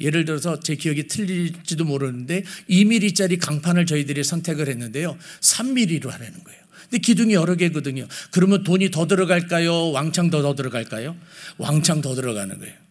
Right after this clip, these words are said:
그러니까 사람이 이러는 거예요. 본래 계획한 대로 안 된다니까요. 여러분들은 어렸을 때 "나는 이런 것을 하겠다, 뭐 변호사가 되겠다, 판사가 되겠다",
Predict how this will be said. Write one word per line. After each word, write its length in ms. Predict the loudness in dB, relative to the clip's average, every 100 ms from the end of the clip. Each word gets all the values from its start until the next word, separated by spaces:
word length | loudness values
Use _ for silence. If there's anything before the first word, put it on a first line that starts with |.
| _ -8
그러니까 100 | 2
사람이 400 | 4 4 2 4
이러는 320 | 4 4 4 2
거예요. 160 | 0 -4 -12 8
본래 260 | 10 10 6
계획한 520 | 6 6 4 2 4
대로 280 | 4 4 0 -6 -8
안 260 | 0 4 4
된다니까요. 800 | 6 6 6 4 2 0 0 -4 -12 _ -20 4
여러분들은 560 | 6 6 6 4 4 4
어렸을 500 | 4 6 4 2 2
때 500 | 2 2 0 -4 -6
"나는 300 | -2 0 2
이런 300 | 2 4 2
것을 260 | 0 0 -2
하겠다, 440 | -2 -6 -4 -4
뭐 180 | -2 -4
변호사가 580 | -2 0 0 0 0 0
되겠다, 440 | -2 -4 -2 -4
판사가 500 | -2 -2 0 2 2
되겠다", 440 | 0 -4 -4 -6